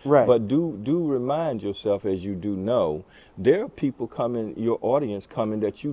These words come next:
Speaker 2: don't know and never had a conversation with. And the question becomes, why are they coming to the meet? Why are they coming to the situation, right? Because they realize that they're hearing something that they understand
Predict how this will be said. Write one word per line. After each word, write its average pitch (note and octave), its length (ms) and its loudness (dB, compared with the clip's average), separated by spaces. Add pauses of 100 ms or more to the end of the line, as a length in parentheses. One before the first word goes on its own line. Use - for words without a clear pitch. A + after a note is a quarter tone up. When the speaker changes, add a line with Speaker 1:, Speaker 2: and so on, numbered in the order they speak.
Speaker 2:
don't B2+ 300 -2
know G2+ 240 -2
and G2+ 180 -6
never B2 220 -4
had C3 140 -2
a - 20 -6
conversation C#3 720 -6
with. F2 160 -6 (320)
And B2 140 -2
the B2 40 -4
question D3 440 -4
becomes, G#2+ 520 -6 (160)
why D3+ 380 -4
are E3+ 100 -2
they C#3 160 -2
coming C3+ 440 -8
to B2 140 -2
the A2 80 -2
meet? G#2 240 -4 (420)
Why F3 360 0
are F3 40 0
they D3 160 -2
coming C#3 460 -6
to B2 200 -2
the G#2 140 -4
situation, G2 760 -4
right? A2+ 320 -4 (420)
Because B2 520 0
they D#3 220 4
realize C3+ 1080 -2 (240)
that B2 400 2
they're D#3+ 420 0
hearing F3 500 -4
something A2 600 -4
that G2+ 240 2
they E3+ 180 4
understand G3 880 -2